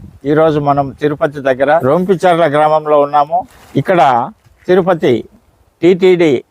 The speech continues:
ఇంజనీరింగ్ విభాగంలో పనిచేసేటటువంటి శ్రీమతి హేమలత మేడం గారు ఇక్కడ మనతో ఉన్నారు. వారి ఇల్లు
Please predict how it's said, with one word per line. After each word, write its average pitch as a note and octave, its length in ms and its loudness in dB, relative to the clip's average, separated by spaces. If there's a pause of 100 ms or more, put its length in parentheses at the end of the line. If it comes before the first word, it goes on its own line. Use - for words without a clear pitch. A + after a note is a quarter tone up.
(140)
ఇంజనీరింగ్ F3 680 0
విభాగంలో D3+ 540 0 (100)
పనిచేసేటటువంటి C3+ 1000 -8 (260)
శ్రీమతి D#3+ 520 0 (460)
హేమలత E3 440 2 (140)
మేడం C#3+ 300 0
గారు C#3 180 0
ఇక్కడ C3+ 260 -6
మనతో B2 340 -8
ఉన్నారు. C3 320 -2 (760)
వారి C#3+ 300 2
ఇల్లు E3 240 2